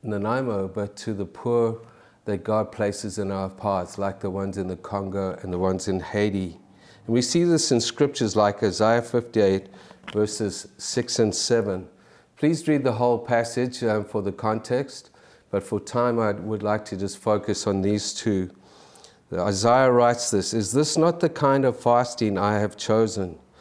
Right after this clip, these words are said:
To loose the chains of injustice and to untie the cords of the yoke and set the oppressed free and to break every yoke? Is it not to share your food with the hungry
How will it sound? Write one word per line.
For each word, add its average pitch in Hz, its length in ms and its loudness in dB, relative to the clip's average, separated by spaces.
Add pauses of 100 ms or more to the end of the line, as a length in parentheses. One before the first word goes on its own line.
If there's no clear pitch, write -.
(260)
To 113 120 2
loose 147 440 2
the 127 160 2
chains 135 440 2
of 120 140 4
injustice 110 640 2
and 101 160 -2
to 113 140 2
untie 120 400 2
the 120 140 0
cords 120 420 0
of 107 140 2
the 104 100 4
yoke 98 460 2 (480)
and 104 200 2
set - 480 0
the 113 100 2
oppressed 117 460 0
free 98 420 0 (380)
and 95 120 -8
to 104 140 -6
break 107 580 0 (120)
every 107 260 0
yoke? 101 580 0 (600)
Is 120 120 2
it 135 80 6
not 160 260 4
to 160 180 4
share 139 320 4
your 120 180 4
food 131 380 0
with 120 160 2
the 98 140 2
hungry 104 540 0